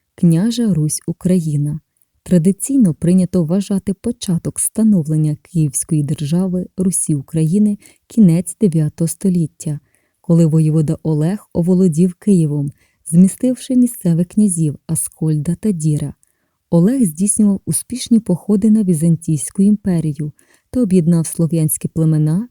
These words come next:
під своєю владою. Наступний правитель Ігор теж здійснював походи на Візантію, але були вони менш вдалими. Літопис оповідає, що греки зустріли русичів вогнем,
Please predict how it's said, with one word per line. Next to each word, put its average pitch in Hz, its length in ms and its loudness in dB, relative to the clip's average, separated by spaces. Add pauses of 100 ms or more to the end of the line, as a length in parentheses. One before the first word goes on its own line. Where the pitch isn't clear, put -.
під 180 140 -4
своєю 165 480 0
владою. 151 640 -2 (380)
Наступний 170 520 0
правитель 156 600 -2
Ігор 208 360 0 (360)
теж 190 240 2
здійснював 190 640 -2
походи 175 480 0
на 190 120 4
Візантію, 185 760 0 (320)
але 214 180 2
були 226 300 2
вони 220 320 2
менш 190 420 2
вдалими. 160 600 0 (420)
Літопис 240 520 0
оповідає, 175 640 0
що - 240 -4
греки 208 360 0
зустріли 185 540 0
русичів 196 560 -2
вогнем, 160 500 0